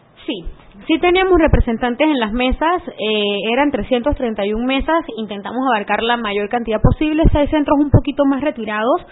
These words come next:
mencionamos que el ocho siete no es solamente esta parte cosmopolitan que ve los edificios en Bellavista, esto aquí muy bonito en mi Argentina, hay comunidades rurales como lo es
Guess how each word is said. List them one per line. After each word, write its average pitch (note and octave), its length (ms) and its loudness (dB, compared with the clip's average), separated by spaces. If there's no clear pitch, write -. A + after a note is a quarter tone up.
mencionamos A#3 520 -2
que D4 100 -6
el A#3+ 80 -2
ocho A3 160 -4
siete B3 320 -2
no D4 100 -2
es B3+ 60 -8
solamente C4 460 -2
esta C4 200 -4
parte C4 300 -2
cosmopolitan A#3 720 -4
que G3 100 -16
ve G3+ 100 -14
los A#3 120 -8
edificios G3+ 300 -10
en G#3 60 -14
Bellavista, G3+ 540 -10
esto A3+ 120 -12
aquí A3+ 160 -10
muy G#3+ 120 -8
bonito G#3+ 300 -8
en A3 60 -6
mi G#3 60 -4
Argentina, C4 500 -6
hay B3 160 2
comunidades C4+ 440 -2
rurales A3+ 320 2
como A3+ 320 6
lo A3 120 8
es A3+ 60 8